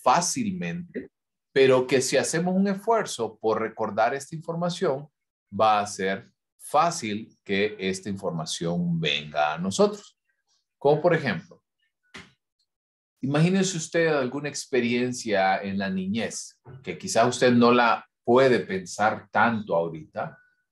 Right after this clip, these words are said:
eh, quizá usted no la tiene presente, pero ahorita que yo estoy mencionando, esa experiencia en la niñez le hizo sentir un senti-, le hizo sentir muy feliz, le hizo sentir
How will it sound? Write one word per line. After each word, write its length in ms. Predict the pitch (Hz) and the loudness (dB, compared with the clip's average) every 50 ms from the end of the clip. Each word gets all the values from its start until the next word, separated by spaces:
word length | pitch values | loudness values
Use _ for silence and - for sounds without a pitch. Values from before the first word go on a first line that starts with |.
| _ _ | _ _
eh, 640 | - 92 90 87 87 85 85 82 82 80 80 80 80 - - - | -10 -8 -6 -4 -2 0 0 -2 -2 -4 -6 -8 -10 -12 -14 -16
quizá 300 | - 101 92 - 101 95 | -14 -12 -4 -2 -2 -2
usted 180 | - - - 104 | -2 -4 -2 0
no 120 | 101 104 | 2 2
la 120 | 101 95 | 2 0
tiene 200 | - 101 95 92 | -2 -4 -8 -8
presente, 680 | 90 - 92 - - 175 175 147 120 - - - - - _ _ _ _ _ _ _ | -8 -12 -12 -2 2 2 2 2 0 -4 -8 -8 -8 -12 _ _ _ _ _ _ _
pero 220 | - 131 127 123 | 4 6 8 8
ahorita 340 | 117 - 151 160 156 156 135 | 8 6 4 4 4 2 0
que 80 | - 139 | 2 0
yo 40 | |
estoy 220 | 131 127 - 143 135 | -2 -2 -2 -4 -4
mencionando, 720 | 135 135 127 127 - 120 117 135 143 143 120 101 101 95 | -2 -4 -4 -4 -4 -4 -2 -2 -2 0 0 0 0 0
esa 180 | 101 - - - | -2 -2 -6 -8
experiencia 680 | - - - _ 113 104 110 117 120 117 - - 113 | -10 -14 -4 _ 0 0 2 0 0 -2 -2 -4 -2
en 60 | 107 | -2
la 80 | 101 95 | -2 -2
niñez 560 | 95 92 90 95 104 120 120 113 113 - - _ _ _ _ _ _ | -2 -4 -4 -4 0 0 0 0 -2 -6 -14 _ _ _ _ _ _
le 140 | - 107 110 | -2 0 0
hizo 180 | 113 113 120 | 0 0 -2
sentir 480 | 117 - 123 107 104 101 117 117 117 117 | -2 -2 -2 -2 -4 -2 -2 -2 0 0
un 160 | 117 113 110 | -2 -4 -4
senti-, 400 | - - 101 98 95 95 95 - - _ | -4 -2 -2 -2 -2 -4 -6 -8 -8 _
le 280 | 107 92 92 92 92 | -8 -8 -6 -4 -4
hizo 220 | 95 101 101 - 120 | -4 -4 -4 -4 -6
sentir 540 | - - 104 98 95 - 127 127 127 123 - | -6 -2 -2 -2 -2 0 0 2 2 2 2
muy 420 | 101 95 92 92 92 98 107 104 | 0 -2 -2 -2 -2 -2 -4 -4
feliz, 540 | 98 - 95 92 92 87 82 - - - - - | -4 -6 -6 -6 -6 -8 -12 -12 -14 -16 -10 -6
le 140 | 87 85 | -4 -2
hizo 180 | 85 85 - 95 | -2 -2 -4 -8
sentir 540 | - - 92 87 85 - 92 87 82 - | -10 -10 -10 -12 -10 -8 -6 -6 -6 -6